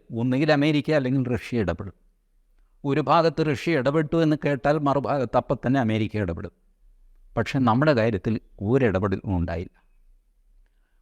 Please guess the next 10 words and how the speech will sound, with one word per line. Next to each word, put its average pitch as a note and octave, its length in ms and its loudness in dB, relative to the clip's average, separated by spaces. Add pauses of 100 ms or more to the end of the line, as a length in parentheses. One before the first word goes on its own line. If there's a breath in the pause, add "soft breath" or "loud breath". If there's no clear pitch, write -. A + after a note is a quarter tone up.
(120)
പക്ഷെ D3 200 2
പാകിസ്ഥാൻ E3+ 800 2
അട്ടിക്കിട്ടി D#3+ 640 0
വശകേടായി D3+ 720 2
എന്ന് B2+ 260 -2
പറഞ്ഞപ്പോൾ G#2 500 -4 (500)
റഷ്യയ്ക്ക് G#2 600 -2
നൊന്തു F#2 360 2 (1200)
സോവിയറ്റ് G#2 520 2
യൂണിയൻ. F2+ 260 -2